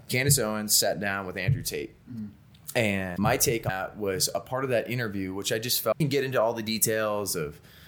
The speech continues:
Speaker 1: like, she disregarded information, uh, and truths and tried him in a light that he doesn't deserve to be, like, a positive light. But she said, "Man, I wish you were still a Christian."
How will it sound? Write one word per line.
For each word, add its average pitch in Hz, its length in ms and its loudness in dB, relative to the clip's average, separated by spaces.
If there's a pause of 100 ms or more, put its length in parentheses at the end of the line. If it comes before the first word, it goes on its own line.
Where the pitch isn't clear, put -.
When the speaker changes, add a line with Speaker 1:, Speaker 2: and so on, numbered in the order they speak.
(300)
Speaker 1:
like, - 100 -2
she - 140 0
disregarded 101 680 0
information, 107 1300 0
uh, 90 340 -2
and 92 160 -6
truths 131 680 0
and 82 220 -6 (180)
tried 117 160 2
him 110 120 -4
in 98 80 0
a 92 40 -2
light 95 360 -2
that 90 200 -4
he 107 100 -4
doesn't 85 280 -4
deserve 117 320 -2
to - 20 -8
be, 123 320 -6
like, 98 80 -6
a 92 80 -4
positive 117 480 0
light. 101 320 0 (300)
But 113 100 -2
she 123 140 4
said, 117 320 2
"Man, 113 160 -2
I 110 40 2
wish 110 240 -2
you 131 60 -2
were 110 80 -4
still 104 260 0
a 82 60 -2
Christian." - 540 -4